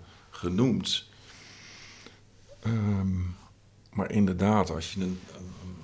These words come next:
een tuin hebt of een, de eerste tuin aanlegt of gaat beginnen, ja, loop niet te hard van stapel, zeg ik altijd maar. Ga hem ook niet in één keer inplanten.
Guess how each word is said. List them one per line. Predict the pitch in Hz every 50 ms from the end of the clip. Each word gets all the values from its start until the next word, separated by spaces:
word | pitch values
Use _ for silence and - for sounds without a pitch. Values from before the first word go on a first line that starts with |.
| - - -
een | 92 - -
tuin | - - 95 101 104 98 92
hebt | 92 95 101 104 - - 82
of | 80
een, | 82 82 85 85 - - - - - - - - - -
de | - - 85 85 -
eerste | 104 98 - - 78 -
tuin | - - 92 90 87 85 82 82 - - - - - - - - - - _ - - - - - - -
aanlegt | - 92 90 95 98 95 92 87 90 - - -
of | - -
gaat | - - 80 78
beginnen, | 76 78 80 - 92 98 95 92 92 92 - - - - - - - - - - - - - - - - - - - _ - - - - _ _ _ _
ja, | - 98 98 92
loop | 92 101 101 101 104
niet | 104 110 110 101
te | 95
hard | 90 95 98 95 -
van | - 90 82
stapel, | - - 95 95 98 110 113 113 113
zeg | 95 104 107 104
ik | 104 101
altijd | 104 104 104 101 95 92 92
maar. | 95 101 104 101 -
Ga | - - 104 101 98
hem | -
ook | - 107 110
niet | 110 104 -
in | 104 95
één | - 107 101 104
keer | 104 101 95 87 85
inplanten. | - 107 107 110 110 113 113 110 113 117 - - 131 123 -